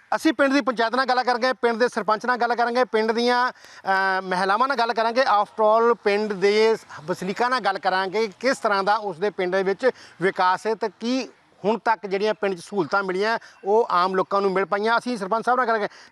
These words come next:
ਸਰਪੰਚ ਸਾਹਿਬ, ਪਤਾ ਲੱਗਿਆ ਹੈ ਕਿ ਤੁਹਾਡੀ ਦੂਸਰੀ, ਸੈਕਿੰਡ ਟਰਨਓਵਰ ਹੈਗੀ ਹੈ, ਤੁਸੀਂ ਪਹਿਲਾਂ ਵੀ ਪੰਜ ਸਾਲ, ਅ, ਸਰਪੰਚੀ ਕੀਤੀ ਹੈ।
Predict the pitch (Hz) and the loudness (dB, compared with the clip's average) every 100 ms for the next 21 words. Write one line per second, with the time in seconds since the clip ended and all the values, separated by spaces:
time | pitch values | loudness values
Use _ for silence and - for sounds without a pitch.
0 | - 185 226 269 226 240 247 214 240 233 | -4 -2 0 0 -2 0 0 0 0 2
1 | 226 247 226 226 180 233 175 185 196 240 | 4 2 4 0 2 -2 -2 -6 -2 0
2 | 240 196 190 220 214 220 226 175 220 254 | 0 -2 -2 -2 0 2 0 0 0 0
3 | - - 208 233 214 220 262 240 - 202 | -4 -12 -6 -4 -2 0 0 0 -2 -2
4 | 196 214 233 202 185 175 180 202 185 196 | 0 0 0 0 0 -2 -2 -2 -4 -8
5 | 170 139 151 | -10 -6 -4